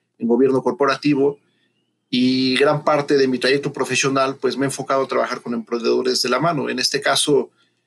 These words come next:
eh, en Etrusca, que es, que es una empresa familiar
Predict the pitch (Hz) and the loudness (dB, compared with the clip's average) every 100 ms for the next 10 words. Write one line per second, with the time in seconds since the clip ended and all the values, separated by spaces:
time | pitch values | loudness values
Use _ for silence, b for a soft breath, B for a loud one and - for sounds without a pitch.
0 | _ - 120 117 113 120 127 123 156 160 | _ -4 0 0 0 0 0 0 2 0
1 | - 123 - _ _ - 123 - - 120 | 0 -2 -2 _ _ -4 -2 -2 -4 -6
2 | 127 123 120 113 104 - 113 _ 143 143 | -2 0 0 0 -4 -8 -16 _ 2 4
3 | - 117 - 120 127 135 143 135 | 2 -2 -4 -2 0 2 0 -2